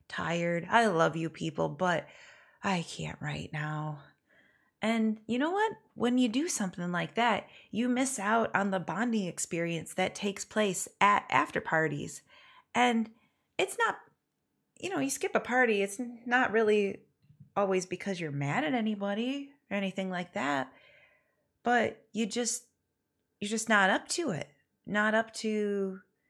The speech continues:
the challenge of the social, and you end up isolating yourselves when you don't go.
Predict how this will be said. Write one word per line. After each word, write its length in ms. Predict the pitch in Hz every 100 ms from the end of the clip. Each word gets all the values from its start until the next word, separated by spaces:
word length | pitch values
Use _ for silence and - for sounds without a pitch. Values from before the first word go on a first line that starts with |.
| _ _ _ -
the 80 | 190
challenge 520 | - 190 190 208 202
of 160 | 202
the 100 | 190
social, 580 | 202 - 403 - - 170 - _ _ _ _ _ _
and 180 | 185 196
you 80 | 196
end 180 | 190 202
up 200 | 208 208 - -
isolating 1000 | 175 185 - 196 202 208 208 208 208 208
yourselves 800 | 208 202 - 240 - - - - _ -
when 160 | 185
you 100 | 185
don't 160 | 190 196
go. 360 | 202 240 151